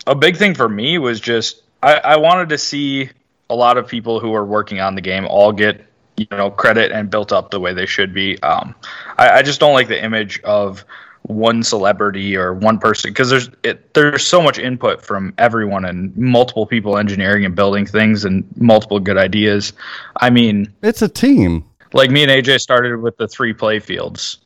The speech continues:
Speaker 1: but, you know, then Chuck walks by at the last minute and has a cool idea, like adding the, the Michael Myers behind the hedges on the left habit trail, you know?
Speaker 2: Oh.
Speaker 1: A-, and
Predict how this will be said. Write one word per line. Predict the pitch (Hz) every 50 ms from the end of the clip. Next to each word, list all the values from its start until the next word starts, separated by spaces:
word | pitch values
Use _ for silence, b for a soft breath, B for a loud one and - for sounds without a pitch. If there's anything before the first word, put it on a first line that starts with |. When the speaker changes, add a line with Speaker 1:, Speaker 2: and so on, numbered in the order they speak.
| _ _ -
Speaker 1:
but, | 117 120 107 123 120 110 104 104 92 - - _ -
you | - 120 120
know, | 117 120 117 117
then | 113 127 131 127
Chuck | - - 143 131 131
walks | 143 123 120 120 117 -
by | - 120 113 117 117
at | 113 107 -
the | 113
last | 113 110 113 113 -
minute | - 120 120 120 113 107 -
and | 107 113 110 110 107
has | 120 120 117 113
a | 107
cool | - - 127 117 113
idea, | 110 107 117 117 120 120
like | 113 110 104 - - - B B B B B B -
adding | 135 131 127 127 123 117 113
the, | 117 113 110 107 104 98
the | 107 127
Michael | 120 127 131 123 123 120
Myers | 113 113 117 123 127 117 113 110
behind | - 107 110 120 117 110
the | 98
hedges | 117 120 120 120 117 110 110
on | 107
the | 104 101
left | 107 113 107 -
habit | - 117 113 110 -
trail, | - - - - - _ _
you | - 110 104
know? | 107 110 127 98
Speaker 2:
Oh. | 95 127 170
Speaker 1:
A-, | 117
and | 120 95 113 135 135 131 127 120